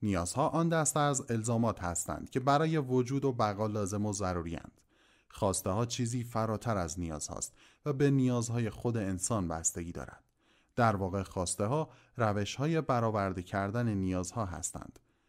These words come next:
ما با رسیدن به خواسته ها نیازهای اساسی ترمان را برآورده می کنیم. همه انسان ها باید نیازها و خواسته های خود را بشناسند تا بتوانند در جهت برآورده کردن نیازها و رسیدن به خواسته ها از طریق سالم و درست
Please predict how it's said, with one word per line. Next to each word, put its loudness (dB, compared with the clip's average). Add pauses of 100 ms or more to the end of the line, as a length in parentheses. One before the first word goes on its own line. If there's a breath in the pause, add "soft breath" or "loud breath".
(180)
ما 2
با 2
رسیدن 0
به 0
خواسته -2
ها 0 (280 loud breath)
نیازهای 2
اساسی -2
ترمان -2
را -2
برآورده 0
می -6
کنیم. -10 (540 soft breath)
همه 4
انسان 0
ها 0
باید 2
نیازها 2
و 2
خواسته 0
های 0
خود 0
را 4
بشناسند -2 (340 loud breath)
تا 4
بتوانند 2
در 2
جهت 0
برآورده 2
کردن 0
نیازها 2 (360 loud breath)
و 4
رسیدن 2
به 2
خواسته 0
ها 2
از 0
طریق 2
سالم 2
و 4
درست 0